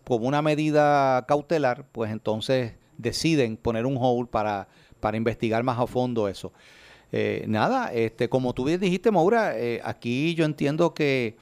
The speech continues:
eh, la premura y la velocidad con que se han sacado estas,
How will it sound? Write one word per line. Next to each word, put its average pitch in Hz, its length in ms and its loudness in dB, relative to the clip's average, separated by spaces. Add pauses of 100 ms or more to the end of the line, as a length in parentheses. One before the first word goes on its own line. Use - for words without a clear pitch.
(600)
eh, 120 300 2
la 127 180 2
premura 135 760 2
y 131 160 -6
la 120 100 2
velocidad 120 720 0
con 123 200 -4
que 113 160 -6
se - 140 -8
han 110 140 -4
sacado 139 320 2
estas, 139 240 -2